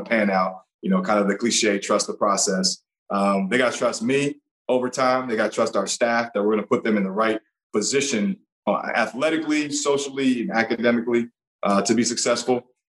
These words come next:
And then they gotta be, you know, guys of integrity. Uh, I think that is a piece where if you wanna win at the highest level,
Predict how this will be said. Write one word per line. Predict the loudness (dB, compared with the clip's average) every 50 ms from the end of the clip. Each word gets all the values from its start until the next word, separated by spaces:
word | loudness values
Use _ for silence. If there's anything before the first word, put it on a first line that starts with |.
| _ -4
And | -2 0 0 2
then | 2 2 0 0
they | 0 0
gotta | 0 0 0 -2 -2
be, | 0 0 0 -2 -4 -6 -4
you | -4 -2 0
know, | 0 0 0 0
guys | 0 0 2 2 0 -2
of | -4 -6
integrity. | -4 -2 0 0 0 0 -2 -6 -8 -12 _ _ _ -4
Uh, | -2 0 2 2 2 2 2 0 2 2
I | 0 0
think | 0 0 -2 -2 -2 -2 -2
that | -2 0 0 0 0
is | -2 -2 -4
a | -6 -4
piece | -2 -2 -2 -2 -2 -2
where | -2 -2
if | -2 -2
you | -4 -2
wanna | 0 0 2 0 0 0 0
win | 0 2 2 2 2 0 0 -2 -6 _ _ _ _ -2
at | -2 0 0
the | -2 -4
highest | -2 0 0 0 2 0 0 -2 -4 -2
level, | 0 2 2 2 0 -4 -8 -8 -10